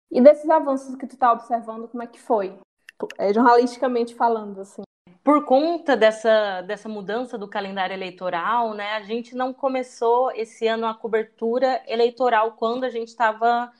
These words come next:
Speaker 2: já acostumado a começar, né? A gente teve que aguardar ali algumas respostas do, do T S E, de como ia ficar esse calendário. Então, a gente começou esse ano a, a cobertura, é, bem mais tarde, né, por conta das eleições,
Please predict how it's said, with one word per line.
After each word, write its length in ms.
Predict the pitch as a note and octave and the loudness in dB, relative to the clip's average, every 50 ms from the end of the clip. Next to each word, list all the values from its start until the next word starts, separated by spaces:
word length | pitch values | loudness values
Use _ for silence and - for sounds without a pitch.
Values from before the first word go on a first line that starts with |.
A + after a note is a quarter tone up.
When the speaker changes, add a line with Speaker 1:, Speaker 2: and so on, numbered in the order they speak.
| _ _ _ _ _ | _ _ _ _ _
Speaker 2:
já 180 | - G#3+ A3+ | -2 -2 -2
acostumado 600 | A#3 A#3 B3+ A#3+ B3 - - B3+ B3 A3+ A#3 A3 A#3+ | 0 0 -4 -6 -6 -6 -8 -4 -2 -2 -2 0 2
a 440 | A#3+ A#3+ A#3+ A#3+ A#3+ A#3+ A#3 A#3 A3+ A#3 | 2 2 2 0 -2 -6 -8 -10 -12 -12
começar, 680 | - B3 B3 C4 C#4 C#4 - - C#4 B3 A#3 A3+ A3+ G#3+ | -10 -8 -8 -8 -8 -10 -6 -2 0 0 0 0 -2 -4
né? 300 | G3+ G3+ G3+ G3+ G#3 - | -4 -6 -6 -6 -6 -6
A 120 | - G3 F#3+ | -6 -8 -8
gente 340 | - G#3 G#3+ A3 A3 - | -8 -8 -10 -10 -8 -4
teve 220 | - B3 A3+ A3+ A3+ | -2 -2 -2 -2 -2
que 100 | - C4+ | -2 0
aguardar 720 | B3 A3+ B3+ B3 A#3+ A3+ G3 G#3 G3 G#3 A3+ A#3 A#3 A3+ A3+ - _ - - _ _ _ _ - | 2 4 4 4 4 2 0 0 0 0 0 -4 -4 -6 -10 -16 _ -20 -20 _ _ _ _ -2
ali 260 | F#3+ G3+ G3+ G#3+ A3 | 0 0 0 2 2
algumas 360 | A3 G#3+ G3 G3 G#3 G3+ - | 2 0 0 -4 -12 -12 -12
respostas 840 | A3 G#3 - _ - G3+ G3+ A3 A#3 A3+ A3+ A3+ - - G#3+ G3+ F#3 | -12 -14 -12 _ -8 -4 -2 -2 -2 -2 -4 -6 -8 -8 -8 -8 -6
do, 240 | F#3+ G#3+ G#3+ G#3 - - _ _ | -4 -4 -4 -4 -6 -12 _ _
do 100 | - G#3 | -16 -10
T 100 | - G#3+ | -6 -4
S 260 | G#3 F#3+ G3 - - | -6 -6 -6 -4 -2
E, 340 | A3+ G#3+ A3 A3+ A3+ A3 G#3 | 0 2 2 2 2 2 -2
de 120 | G3+ A3 | -4 -8
como 240 | G#3 - A3 G#3+ A3 | -12 -12 -10 -6 -4
ia 120 | A#3 A#3+ A#3 | -4 -4 -6
ficar 200 | A#3 - A3+ A3 | -6 -8 -10 -10
esse 160 | A3+ - - | -10 -10 -6
calendário. 600 | - A#3 A#3+ B3 C4+ B3+ A#3+ A3 G#3 G3+ F#3+ G3 | -4 -4 -4 -2 0 2 4 4 4 2 0 -6
Então, 220 | G3 - A#3 A#3+ | -8 -6 -4 -4
a 80 | C4+ C#4+ | -4 -4
gente 240 | C#4 D4 C#4 C#4 - | -6 -8 -10 -10 -8
começou 340 | B3+ A#3 A3 A3 - - | -8 -8 -8 -8 -10 -12
esse 200 | G#3 G#3 - A3 | -12 -10 -6 -6
ano 140 | G#3 G#3+ A3 | -6 -4 -4
a, 400 | G#3+ G#3 G3+ - F#3+ G3 F#3+ F#3+ | -4 -6 -4 -2 -2 0 0 0
a 40 | F#3+ | -2
cobertura, 720 | - - F#3 G3+ G3 G3 _ - G3 F#3+ G#3 A3 A3+ A#3+ A#3 A#3 - - - _ _ _ _ _ | -4 -8 -8 -8 -8 -8 _ -12 -8 -4 -2 -2 -2 -2 -4 -8 -16 -20 -20 _ _ _ _ _
é, 160 | - E3 F3 F#3 | -4 -2 -2 -2
bem 280 | F3 E3+ G3+ G#3+ A3+ | 0 0 0 2 4
mais 260 | A#3 C4 C#4 C#4+ C#4+ | 4 4 2 2 0
tarde, 500 | - - C4 A#3 A3+ A3 G#3 G#3 F3 F#3+ | 2 4 6 6 6 4 2 -2 -10 -12
né, 140 | F#3+ F#3+ F#3+ | -12 -12 -12
por 220 | F#3 - G3 F#3 - | -12 -12 -16 -18 -16
conta 280 | - F#3+ G3 G3 G#3 | -16 -16 -16 -12 -12
das 220 | G3 G3+ G3+ F#3+ G#3+ | -10 -10 -8 -8 -6
eleições, 560 | G3+ G3+ G3+ G3+ - G#3+ G3+ G#3 G3+ G3 | -8 -8 -8 -10 -10 -12 -12 -12 -14 -16